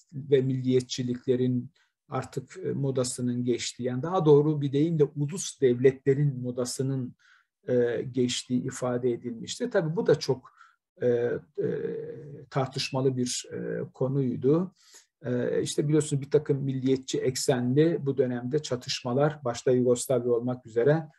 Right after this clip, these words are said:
ortaya çıktığını rahatlıkla, e, söyleyebiliriz. O da söyleyelim. Bu arada tabii, e, bölgesel sınır çatışmalarının son verilmesi için bir takım önlemler, e, e, alındı ve ilk başta,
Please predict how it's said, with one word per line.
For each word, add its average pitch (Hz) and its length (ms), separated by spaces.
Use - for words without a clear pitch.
ortaya 123 420
çıktığını 123 600
rahatlıkla, 139 760
e, 117 160
söyleyebiliriz. 123 1500
O 123 80
da 120 300
söyleyelim. 170 600
Bu 262 140
arada 220 300
tabii, 202 500
e, 143 80
bölgesel 165 640
sınır 165 320
çatışmalarının 156 1160
son 160 300
verilmesi 147 500
için 143 240
bir 143 100
takım 139 340
önlemler, 135 920
e, 120 60
e, 120 580
alındı 135 520
ve 147 120
ilk 147 240
başta, 156 540